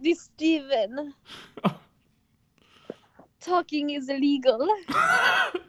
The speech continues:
Speaker 2: What?
Speaker 1: Talking spreads virus.
Speaker 2: Oh, God.
Speaker 1: It is an airborne virus.
Speaker 2: But if we don't talk, then there's no podcast.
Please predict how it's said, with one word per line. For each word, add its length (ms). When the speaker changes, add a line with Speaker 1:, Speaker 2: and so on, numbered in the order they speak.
Speaker 2:
What? 300
Speaker 1:
Talking 480
spreads 580
virus. 760
Speaker 2:
Oh, 320
God. 440
Speaker 1:
It 120
is 160
an 60
airborne 480
virus. 640
Speaker 2:
But 180
if 120
we 100
don't 280
talk, 440
then 140
there's 180
no 200
podcast. 840